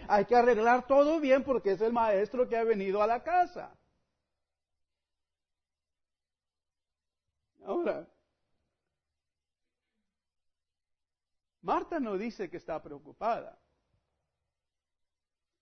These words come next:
Pero quizás al pasar nota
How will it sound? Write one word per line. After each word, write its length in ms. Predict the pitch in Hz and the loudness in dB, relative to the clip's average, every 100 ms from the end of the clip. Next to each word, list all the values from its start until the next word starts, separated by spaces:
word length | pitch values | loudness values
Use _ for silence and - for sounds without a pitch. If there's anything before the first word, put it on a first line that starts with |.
| _ _ _ _ _ _ _ _ _ _ _ _ _ _ _ _ _ - | _ _ _ _ _ _ _ _ _ _ _ _ _ _ _ _ _ -8
Pero 240 | 202 202 | -2 -2
quizás 540 | 190 196 226 277 285 262 | -2 -4 0 0 0 0
al 180 | 208 | -2
pasar 640 | 202 185 - 214 202 214 208 | -2 -6 -2 0 0 0 -2
nota 600 | 190 208 214 202 202 | -4 -2 -2 0 -2